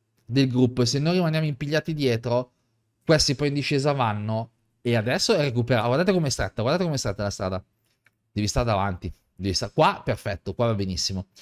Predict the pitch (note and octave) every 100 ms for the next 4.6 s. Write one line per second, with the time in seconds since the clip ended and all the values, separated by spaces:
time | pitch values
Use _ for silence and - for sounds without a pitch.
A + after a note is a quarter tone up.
0 | - _ _ E3+ E3+ - D#3 D#3+ D3 -
1 | C3+ D#3 D3 D3+ B2 A#2 B2 C3 D#3+ -
2 | A#2+ C3+ D3 C3+ - A2 C3+ C3 A#2+ A2+
3 | A#2 A#2+ C3 C3 C#3 C3 C3 B2 B2 A#2+
4 | A#2 A2+ - G#2+ G2+ F#2